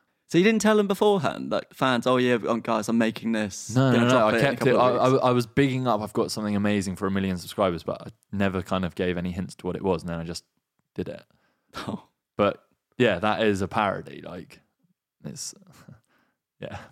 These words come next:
Speaker 1: How
Speaker 2: Parody.
Speaker 1: do you think, uh, Jake's gonna take this? 'Cause this is the first time he's had a bit of criticism, really, isn't it?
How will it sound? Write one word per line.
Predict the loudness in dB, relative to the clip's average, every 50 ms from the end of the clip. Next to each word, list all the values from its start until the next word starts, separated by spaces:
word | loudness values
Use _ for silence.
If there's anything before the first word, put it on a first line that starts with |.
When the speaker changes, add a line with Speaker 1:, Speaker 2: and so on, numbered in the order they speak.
| _ -10
Speaker 1:
How | -4 0 2 2
Speaker 2:
Parody. | 2 2 2
Speaker 1:
do | 2 0
you | 2
think, | 4 4 2 2 2 2
uh, | 2 4 4 4 2
Jake's | 2 2 2 2 2 2 0 -2
gonna | -4 -2 -2
take | -2 -2 -2 -2 -2 -4 -6
this? | -10 -10 -10 -8
'Cause | -8 -6 -4
this | -2 -2 -4
is | -4 -6 -6 -4
the | -4 -2
first | 0 2 4 4 4 2 0 0
time | 0 2 2 2 0 -2
he's | -2 -4
had | -4 -4
a | -4
bit | -2 -2 -4
of | -4
criticism, | -4 -6 -6 -6 -8 -10 -10 -10 -8 -6 -6 -4
really, | -4 -4 -4 -6 -6 -8
isn't | -8 -8 -10 -10
it? | -12 -12 -14